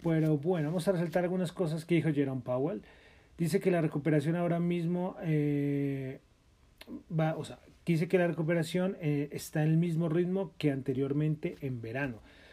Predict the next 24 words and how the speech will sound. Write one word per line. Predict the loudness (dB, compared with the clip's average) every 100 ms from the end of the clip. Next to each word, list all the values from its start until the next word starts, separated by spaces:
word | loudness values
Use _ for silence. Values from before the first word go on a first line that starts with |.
| -18
Sabemos | -6 -2 0 -2
que | -2
es | -2
que | -2
se | 0 0
ha | 2
bajado, | 0 0 -6 -8 -12
eh, | -14
se | -8
ha | -8
bajado. | -8 -10 -16 -18 -20 -20 -20 -20 -4
Eh, | 2 2
creemos | 4 4 4 2 0
que | 4
la | 4
recuperación | 2 0 0 0 0 -2 0
se | 0
hará | 0
más | -2
difícil | 0 0 0 0 -2 -2
a | -6
partir | -6 -10 -8 -8
de | -6 -10
aquí. | -4 -2